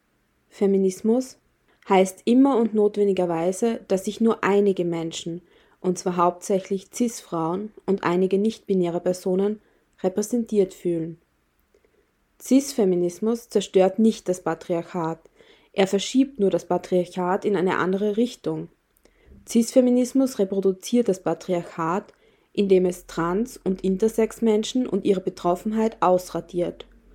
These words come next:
und ihnen im schlimmsten Fall ihre Identität abspricht.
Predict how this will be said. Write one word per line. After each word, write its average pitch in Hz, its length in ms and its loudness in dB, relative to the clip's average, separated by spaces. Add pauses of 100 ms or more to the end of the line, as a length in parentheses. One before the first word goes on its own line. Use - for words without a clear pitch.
(720)
und 220 220 4
ihnen 208 260 2
im 180 100 -2
schlimmsten 214 440 -2
Fall 226 460 0
ihre 214 180 -2
Identität 196 720 0
abspricht. - 720 -8